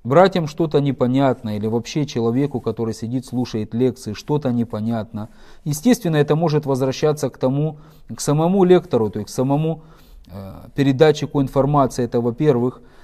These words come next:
Во-вторых, э, знай, что это знание, знание постепенное. То есть невозможно, чтобы человек сидел и, и пришел, и понял все сразу. Я помню, мы сидели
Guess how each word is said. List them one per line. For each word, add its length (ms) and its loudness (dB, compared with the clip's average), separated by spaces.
Во-вторых, 760 2
э, 340 -16
знай, 380 2
что 480 2
это 240 -2
знание, 640 -2
знание 540 0
постепенное. 840 -4
То 60 -8
есть 160 -4
невозможно, 640 4
чтобы 280 -2
человек 540 0
сидел 580 2
и, 120 -6
и 220 -6
пришел, 420 -2
и 160 -4
понял 360 0
все 180 0
сразу. 500 -2
Я 200 2
помню, 280 4
мы 120 4
сидели 500 0